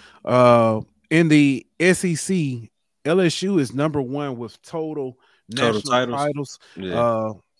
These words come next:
Speaker 1: it was at
Speaker 2: Fifty-one.
Speaker 1: fifty-one.
Speaker 2: Mm-hmm.
Speaker 1: So, so that's something to toot your nose up, you know what I'm saying, people? Get you, you know what I'm saying? Go ahead, put, put your pink up. Uh,
Speaker 2: Sure.
Speaker 1: I,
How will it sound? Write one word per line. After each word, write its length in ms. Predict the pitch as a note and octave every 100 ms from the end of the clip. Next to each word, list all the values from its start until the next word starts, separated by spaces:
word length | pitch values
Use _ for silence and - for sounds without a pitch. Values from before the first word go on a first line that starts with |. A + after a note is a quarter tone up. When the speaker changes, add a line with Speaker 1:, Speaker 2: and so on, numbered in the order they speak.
| _ _ _ _ _ -
Speaker 1:
it 80 | B2+
was 160 | B2
at 80 | C3
Speaker 2:
Fifty-one. 420 | A#2+ A#2+ A#2+ A#2+
Speaker 1:
fifty-one. 220 | A2+ A#2 G2+ _ _ _ _ -
Speaker 2:
Mm-hmm. 380 | F2 E2+ F#2 F#2+ - _ _ _ _ _ _ _ _ _
Speaker 1:
So, 180 | _ _ _ _ _ _ _ _ _ _ _ _ _ _ _
so 100 | -
that's 240 | B1 A#2+ -
something 380 | A2+ G#2 G2+
to 40 | F#2+ _ _ _ _ _ _ _ _ _ _ _ _ _ _ _ _ -
toot 300 | - C3+ -
your 80 |
nose 320 | A#2+ A#2+ A#2+ A2+
up, 160 | A2+ -
you 120 | - A2+
know 60 |
what 40 | A#2
I'm 40 |
saying, 240 | A2 A#2+ A2+
people? 300 | B2 A#2 A#2+ G#2
Get 180 | A#2+ -
you, 60 |
you 40 | B2+
know 60 |
what 100 | A#2
I'm 60 | B2+
saying? 80 | A2+
Go 160 | A#2+
ahead, 240 | A#2 A#2 A2+ - _ _ _ -
put, 260 | D3 B2+
put 160 | - C3+
your 60 | -
pink 240 | C3+ A2
up. 220 | B2 A#2+ _ _ _ _
Uh, 380 | B2+ B2+ A#2+ A2+
Speaker 2:
Sure. 120 | - - _ _ _ _ _ -
Speaker 1:
I, 180 | F#3